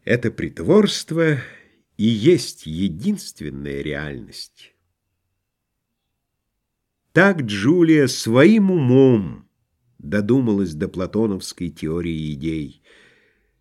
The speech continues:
Это преисполнило её торжества. Джулия ощутила, как её внезапно залила горячая волна симпатии к этой огромной безымянной толпе, к публике,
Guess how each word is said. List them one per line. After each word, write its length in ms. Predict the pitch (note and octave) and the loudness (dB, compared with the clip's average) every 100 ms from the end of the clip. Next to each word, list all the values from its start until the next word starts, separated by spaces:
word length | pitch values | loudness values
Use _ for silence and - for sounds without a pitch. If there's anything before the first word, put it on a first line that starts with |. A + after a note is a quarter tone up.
| _ _ - | _ _ -4
Это 380 | B2 G3+ G#3 F#3 | 2 2 2 -2
преисполнило 920 | - D#3 C3+ - - C3+ C3+ B2+ A#2 | 0 -2 -2 -4 2 2 4 2 2
её 340 | A2 G2 F2 | 2 2 -2
торжества. 840 | F#2+ F#2 D#2 - - - C2 C#2+ C#2+ - _ _ _ _ _ _ _ _ _ _ - | -6 -8 -10 -10 -12 -14 -14 -12 -14 -18 _ _ _ _ _ _ _ _ _ _ -14
Джулия 460 | D#2+ A#2+ G#3+ G3+ G3+ | -2 6 8 10 6
ощутила, 560 | F#3+ G3+ G3 G3 F#3 | 4 0 2 2 2
как 220 | F3 F3 | 4 4
её 200 | E3+ E3+ | 6 6
внезапно 640 | D#3 C#3 D#3+ D#3+ E3 D#3+ D#3 | 4 2 2 2 0 0 2
залила 440 | C#3 D3+ D#3 D#3 | 4 6 6 4
горячая 560 | B2+ C#3+ D3 C#3 C#3+ C3+ | 4 4 4 2 2 4
волна 300 | C3+ C3+ C#3 | 4 4 2
симпатии 840 | - C3+ A#2+ C3 C#3 B2+ B2+ A#2+ | 0 -2 0 2 4 4 4 2
к 80 | A2 | 2
этой 240 | A#2 A2+ | 2 4
огромной 640 | A#2 A2+ A2+ B2+ A#2+ A2+ A2+ | 4 2 2 4 2 2 0
безымянной 760 | G2+ G2+ A#2 A2+ A#2 G#2+ A2 | 0 0 2 2 2 0 0
толпе, 580 | A2 A2 G#2+ - G#2+ G#2+ | 0 0 0 0 0 0
к 180 | F#2+ - | -2 -12
публике, 840 | - C3 D3 B2+ A#2+ A2 F#2+ D2+ | -2 2 2 2 2 0 -2 -6